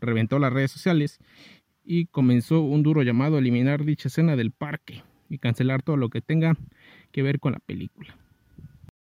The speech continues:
Y pues esto fue lo que pasó en esta semana. Espero que les haya gustado y pues ya saben que pueden escuchar este episodio a través de Los Sonidos de la Dona, Los Sonidos de la Dona en YouTube,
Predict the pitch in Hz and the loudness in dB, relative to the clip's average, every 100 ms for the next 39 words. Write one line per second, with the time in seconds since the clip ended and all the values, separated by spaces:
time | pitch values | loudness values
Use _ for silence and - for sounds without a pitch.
0 | _ _ _ _ _ _ - 143 143 120 | _ _ _ _ _ _ -4 -2 0 -2
1 | 127 127 123 123 120 113 113 123 117 113 | 0 0 0 0 0 -4 0 2 2 0
2 | 110 120 160 160 165 - - _ - _ | 0 2 2 2 0 -2 -10 _ -20 _
3 | - - - 123 113 - - 120 135 151 | -20 -18 -8 -6 -2 -4 0 -2 -2 -6
4 | - 165 160 160 - - 127 131 131 131 | -4 0 2 0 -2 -4 -4 -2 -2 -2
5 | 135 - 120 139 127 127 120 135 131 - | -4 -6 -4 0 2 2 0 2 0 0
6 | 123 139 135 131 127 - 135 135 135 - | -2 -2 -2 -2 -4 0 0 2 2 -2
7 | _ _ - _ _ - 123 120 120 123 | _ _ -20 _ _ -10 -4 0 2 0
8 | 120 127 131 127 - 120 117 113 135 143 | 2 2 2 0 2 2 2 0 0 0
9 | 127 143 147 147 - - - - - - | 0 2 2 2 0 -8 -20 -20 -20 -4
10 | 120 123 135 147 127 117 123 131 120 123 | 0 4 4 4 2 2 2 2 2 2
11 | - 175 | 0 -2